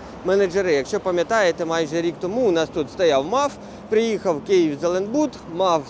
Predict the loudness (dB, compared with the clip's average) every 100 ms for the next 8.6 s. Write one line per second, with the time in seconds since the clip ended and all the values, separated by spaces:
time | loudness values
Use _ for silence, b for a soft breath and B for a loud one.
0 | -10 -2 0 0 -2 B B -10 2 2
1 | 2 0 0 -2 -4 0 0 0 -2 -2
2 | 0 -2 0 2 2 0 -2 -4 -2 -2
3 | -2 -4 -4 -4 -2 -4 2 2 2 -2
4 | -4 B B -10 0 2 4 6 4 2
5 | 4 4 2 -2 0 0 0 -6 -2 4
6 | 6 6 0 -2 0 -2 2 4 4 4
7 | -2 -6 -4 -4 -2 -4 -2 -2 -2 -2
8 | -2 -2 -2 0 0